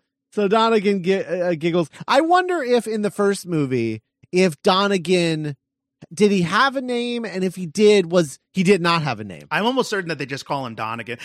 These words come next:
Speaker 2: I don't know if I were to, like, go back
Speaker 1: Okay,
Speaker 2: and
Speaker 1: so,
Speaker 2: sc-,
Speaker 1: so
Speaker 2: screen cap, like, you know how they cut to, like, his file?
Speaker 1: Yeah.
Speaker 2: I don't know if I could, if I paused it, would it say, like, comma Giggles? I don't know.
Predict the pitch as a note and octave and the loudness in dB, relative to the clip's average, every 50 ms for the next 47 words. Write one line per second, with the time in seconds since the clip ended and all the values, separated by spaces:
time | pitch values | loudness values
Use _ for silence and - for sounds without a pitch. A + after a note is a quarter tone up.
0 | - - G3+ G3 A3 A#3+ B3 A#3+ A3+ G3+ - F3 F3 F#3 G3+ A3 G#3+ G#3+ F#3+ F3 | -8 -2 0 2 2 2 2 0 -2 -2 -2 0 0 2 2 2 0 0 0 -2
1 | E3 - C#4+ D4+ D#4+ - F3+ - A3 F#3+ F3+ C#3+ - C4+ B3 - - - _ _ | 2 4 6 6 6 6 6 4 4 2 2 4 4 2 2 2 -2 -10 _ _
2 | _ - - - - C4 A#3+ - F#3+ G#3 G#3+ G#3 - G#3 G3 F#3+ F#3+ - F3+ D#3+ | _ -20 -10 -4 -4 -4 -2 0 0 0 0 0 0 0 0 0 2 2 0 0
3 | D#3+ A#3+ C4 A#3+ A3+ G#3+ F#3+ - G3+ - F#3 E3+ D3 C#3+ - - - B2 A#2 C3+ | 2 2 2 2 2 2 2 0 -2 -2 -2 -4 -4 -6 -8 -6 -6 -2 0 0
4 | D3+ D#3 D#3+ F3 F#3 _ _ _ _ _ _ - F3 F#3+ A#3 A#3 G3 D#3 A#2 F#2+ | 0 0 0 -2 -4 _ _ _ _ _ _ -4 2 4 4 4 4 2 0 -2
5 | F#2+ F#3 E3+ F#3+ G3 G3 F#3+ F3+ D#3 F3 D#3+ - F3+ D#3+ - - - D3+ C#3+ - | -2 -2 0 2 4 4 4 4 4 2 0 0 0 -2 -2 -2 -2 -2 -2 0
6 | E3 D#3+ E3 F3 D#3 C3 C#3+ D3 D3 B2 C#3 D#3 D3 C#3+ - - - C#3+ C#3 C3 | 2 4 4 4 2 2 -2 -4 -4 -2 -2 -2 -2 -2 -4 -4 -4 -4 -4 -2
7 | B2+ B2+ A#2 - - D3+ C#3+ C3 B2 B2 A#2 G#2 B2 A#2 G2+ F#2 E2+ - - - | -4 -6 -8 -8 -4 -2 -2 -2 -2 -4 -8 -8 -10 -10 -10 -12 -16 -18 -18 -16
8 | - G#2+ B2+ A#2+ A2 G2+ F2 - - | -12 -12 -10 -10 -10 -12 -14 -16 -18